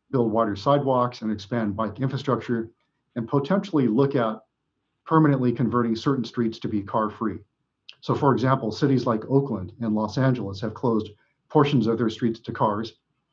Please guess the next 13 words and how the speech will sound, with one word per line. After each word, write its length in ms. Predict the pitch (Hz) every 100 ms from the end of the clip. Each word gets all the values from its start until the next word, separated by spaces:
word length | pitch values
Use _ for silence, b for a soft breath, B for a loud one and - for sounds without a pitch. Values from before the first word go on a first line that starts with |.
| _ 127
and 100 | 117
that 120 | 143
allows 340 | 156 131 127
more 180 | 127 131
room 280 | 117 123 120
for 80 | 117
pedestrians 600 | - 117 117 123 113 101
and 100 | 98
cyclists 420 | 123 127 107 98
to 100 | -
travel 560 | - 123 104 101 101 _ _ _
while 160 | - 113
practicing 680 | - 123 127 131 110 98